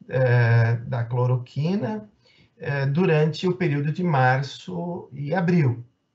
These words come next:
né? Muita coisa mudou, nós no final do artigo apontamos pra isso, quer dizer, talvez nós no Brasil estamos cometendo um grande erro, que é insistir demais por questões políticas na cloroquina, mas existem outros medicamentos com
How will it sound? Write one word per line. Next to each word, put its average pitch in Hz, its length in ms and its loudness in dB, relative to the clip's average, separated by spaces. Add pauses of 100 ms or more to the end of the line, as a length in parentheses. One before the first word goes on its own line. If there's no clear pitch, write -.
(120)
né? 85 200 -10
Muita 202 320 -4
coisa 131 380 0
mudou, 156 640 -2 (460)
nós 143 240 0
no 151 80 -2
final 143 340 0
do 135 120 0
artigo 127 380 -2
apontamos 170 760 0
pra 101 220 -8
isso, 131 440 -10
quer 139 200 -10
dizer, 120 500 -2 (440)
talvez 147 280 -2
nós 151 280 0
no 151 60 -4
Brasil 139 460 -2
estamos 139 400 -6
cometendo 135 520 -4
um 143 120 0
grande 151 400 0
erro, 127 400 0
que 135 120 -8
é 139 80 0
insistir 147 580 -4
demais 139 600 0
por 135 240 -6
questões 139 460 -4
políticas 139 880 -2
na 117 140 0
cloroquina, 117 800 -4 (400)
mas 202 220 -2
existem 233 440 -4
outros 220 540 0
medicamentos 139 880 -4
com 202 220 -6